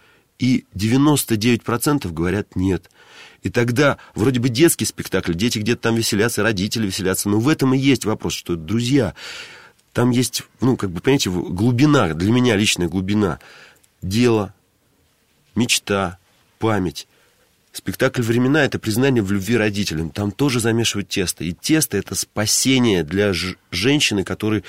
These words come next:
ей сказали: «Мужа нет, он остался на войне». И тогда ее спасением стал просто месить тесто.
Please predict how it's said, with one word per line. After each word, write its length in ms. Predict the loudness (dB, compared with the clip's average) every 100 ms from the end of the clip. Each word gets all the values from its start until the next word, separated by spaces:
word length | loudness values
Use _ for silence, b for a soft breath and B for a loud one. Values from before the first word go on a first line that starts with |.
| B
ей 200 | -4 -2
сказали: 420 | -2 -2 0 0 -2 _ _
«Мужа 340 | -8 -4 -2 0
нет, 280 | -2 -2
он 120 | -4 -4
остался 380 | -4 -6 -4
на 120 | -4 -2
войне». 380 | -2 -4 -6 -12 B B B
И 100 | -6
тогда 440 | -2 2 2 2 0 -14 -10
ее 320 | -4 0 0
спасением 540 | 0 -2 0 2 2
стал 380 | 0 0 0 -2 _ _
просто 300 | -4 -4 0
месить 340 | 0 0 -4
тесто. 440 | -2 -2 -2 -4